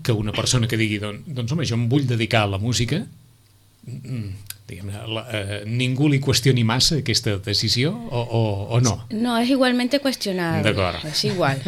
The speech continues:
Speaker 2: es igual, esto no cambia.
Speaker 1: <laughs>
Speaker 2: Esto no cambia, es la misma, es igualmente.
Speaker 1: D'acord.
Speaker 2: La diferencia es que al tener toda esta riqueza de vivencia, mm, habitual,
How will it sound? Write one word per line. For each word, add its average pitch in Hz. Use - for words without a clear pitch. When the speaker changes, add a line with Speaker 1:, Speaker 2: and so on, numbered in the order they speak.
Speaker 2:
es -
igual, 170
esto 151
no 208
cambia. 143
Speaker 1:
<laughs> 143
Speaker 2:
Esto 170
no 190
cambia, 185
es 175
la 180
misma, 180
es 156
igualmente. 175
Speaker 1:
D'acord. 92
Speaker 2:
La 175
diferencia 196
es 208
que 226
al 185
tener 180
toda 196
esta 202
riqueza 202
de 160
vivencia, 175
mm, 175
habitual, 185